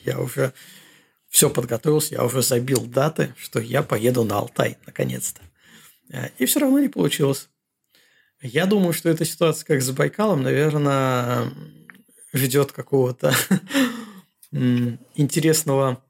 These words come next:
выхода из сложившейся ситуации, когда поездка будет настолько нетипичной, а, что <laughs> я действительно в ней приму участие. М.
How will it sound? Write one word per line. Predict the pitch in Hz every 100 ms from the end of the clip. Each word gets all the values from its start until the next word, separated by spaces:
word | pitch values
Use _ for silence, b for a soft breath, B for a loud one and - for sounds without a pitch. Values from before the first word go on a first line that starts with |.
| _ _ _ 123
выхода | 185 - 127 120
из | -
сложившейся | 139 123 131 - -
ситуации, | 139 175 233 - -
когда | 127 127
поездка | 127 127 175 - -
будет | 131 139 131
настолько | 135 - 160 135 131
нетипичной, | 131 - 123 240 - 131 - b b b b b b - 190
а, | 131 127 123 127 - 196 214 180 233
что | - - 107
<laughs> | 110 - 208 -
я | 143 135 151
действительно | 135 - - 135 120
в |
ней | 123
приму | 123 123 120
участие. | 120 - - - _ _ _ _ _ _ _ _ _ _ _ _ 123
М. | 120